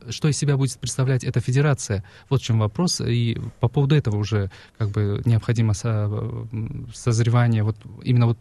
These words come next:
понимание этого. Когда бу-, возникнет понимание этого, тогда уже будет, э, будут предприняты конкретные действия и конкретная поддержка.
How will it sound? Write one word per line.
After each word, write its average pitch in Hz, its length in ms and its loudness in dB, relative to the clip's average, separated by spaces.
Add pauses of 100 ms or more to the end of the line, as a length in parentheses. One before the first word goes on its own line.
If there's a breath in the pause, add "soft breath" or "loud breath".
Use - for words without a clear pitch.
понимание 120 420 4
этого. 107 440 0 (320 soft breath)
Когда 139 160 4
бу-, 143 180 2
возникнет 131 480 0
понимание 131 500 2
этого, 110 200 0
тогда 110 320 -2
уже 110 320 0 (260 loud breath)
будет, 113 400 0
э, 104 240 -2
будут 113 260 0
предприняты 113 460 0
конкретные 110 720 0
действия 110 600 -2
и - 20 -8
конкретная 110 500 -2
поддержка. - 380 -8